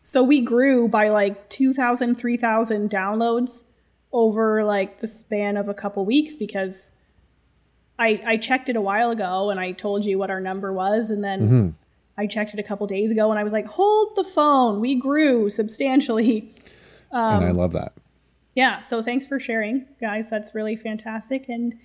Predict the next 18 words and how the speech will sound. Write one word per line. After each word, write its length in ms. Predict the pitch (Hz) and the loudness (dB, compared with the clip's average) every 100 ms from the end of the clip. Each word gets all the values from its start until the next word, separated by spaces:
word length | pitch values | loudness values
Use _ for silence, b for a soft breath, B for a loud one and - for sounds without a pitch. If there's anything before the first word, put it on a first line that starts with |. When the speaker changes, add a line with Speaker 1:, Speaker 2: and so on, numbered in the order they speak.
| b b b - | b b b -4
Speaker 1:
keep 240 | 262 226 | -4 -2
doing 320 | 247 226 233 | -2 0 0
it. 200 | 254 349 247 | 0 0 -2
I'm 80 | 247 | -2
also 240 | 294 277 | -2 0
noticing 380 | 262 269 262 240 | 0 0 -2 -4
that 100 | 214 | -4
we're 80 | 202 | -6
getting 240 | 196 202 | -6 -4
a 60 | 185 | -4
lot 180 | 180 | -6
of 100 | 190 | -6
listeners 640 | 185 185 233 214 220 214 - _ - | -8 -8 -6 -4 -4 -6 -14 _ -6
that 180 | 208 196 | -4 -4
are 100 | 190 | -6
not 480 | 180 175 180 190 | -8 -10 -8 -10
in 140 | 185 185 | -10 -14
Canada. 560 | 180 180 170 143 170 | -12 -14 -14 -18 -20